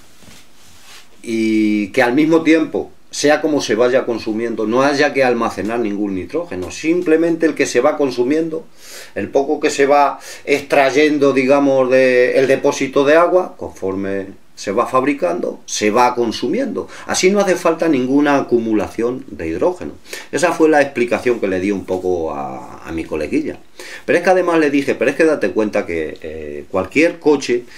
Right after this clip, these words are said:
imagínate lo que te he mostrado de esto, ¿no? O sea, esto, simplemente con ponerle aquí un, unas bobinas de hilo de cobre y, bueno, ya tendríamos energía". Bueno, es un poco más,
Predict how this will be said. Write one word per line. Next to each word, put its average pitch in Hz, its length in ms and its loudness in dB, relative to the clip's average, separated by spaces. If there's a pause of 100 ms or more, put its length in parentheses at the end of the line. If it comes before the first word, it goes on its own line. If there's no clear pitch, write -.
(220)
imagínate 151 720 -2 (120)
lo 92 160 -8
que 92 120 -6
te 127 100 -2
he - 20 -2
mostrado - 560 -4 (200)
de 71 200 -8
esto, - 260 -14 (320)
¿no? 113 80 -10
O - 840 -20
sea, - 280 -20
esto, - 760 -10
simplemente 92 600 -8
con 95 160 -8
ponerle 98 440 -2
aquí 98 300 -2
un, 95 340 -6 (220)
unas 117 260 -4
bobinas 110 560 0
de 104 140 2
hilo 107 220 0
de 107 140 -2
cobre 139 460 4
y, 85 220 -4 (140)
bueno, 95 200 -16 (520)
ya 117 180 -2
tendríamos 117 640 2
energía". 101 720 0
Bueno, 104 260 -4
es 101 60 -2
un 104 160 -8
poco 104 260 0
más, 113 340 0